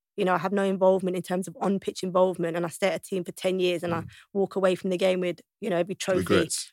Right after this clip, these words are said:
Speaker 1: But not even that, but people walk away and, you know, on paper, they've been at a club for ten years, right? They've played not much.
Speaker 2: Mm.
Speaker 1: And they walk away with all these, y-, you know, accolades and
Speaker 2: Yeah,
Speaker 1: trophies
Speaker 2: yeah.
Speaker 1: and all that. But you, you, you're part in that. It wouldn't feel the same as me going,
Speaker 2: Yeah.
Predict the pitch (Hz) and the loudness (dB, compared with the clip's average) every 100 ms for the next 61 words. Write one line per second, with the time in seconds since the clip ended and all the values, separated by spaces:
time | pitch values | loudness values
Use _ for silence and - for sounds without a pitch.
0 | - 190 - _ - 330 262 269 - - | 2 2 2 _ 0 2 4 4 2 0
1 | 285 269 220 220 - 202 208 180 170 - | -2 0 0 -2 0 2 4 4 0 -8
2 | - _ - 214 185 - 240 247 185 180 | -20 _ -2 0 0 2 2 2 2 0
3 | 170 _ _ - 190 214 175 - 202 - | -2 _ _ -4 2 2 2 0 -2 -4
4 | 185 190 185 180 175 156 165 - 175 - | -4 -2 0 0 -2 -2 -2 -2 -6 -2
5 | 196 185 175 - _ _ _ _ _ _ | 0 0 0 -10 _ _ _ _ _ _
6 | _ _ 220 233 269 190 - - - _ | _ _ 0 0 2 0 -2 -8 -14 _
7 | - 170 165 180 202 - 196 185 214 214 | -12 -8 -4 0 0 0 0 0 -2 -2
8 | 196 - 190 175 185 180 190 - 185 180 | -4 -6 -8 -4 -2 -2 -4 -4 -2 0
9 | 180 180 170 170 180 185 180 180 180 175 | -2 -4 -8 -4 0 2 2 -2 0 0
10 | 180 - - 233 - 214 226 220 220 - | 0 -2 -6 -10 -10 -6 -4 -2 -4 2
11 | 247 196 - 233 233 254 - 233 202 226 | 2 2 -2 -2 -2 -2 -2 -4 2 4
12 | 214 196 208 208 208 190 | 4 2 2 4 4 4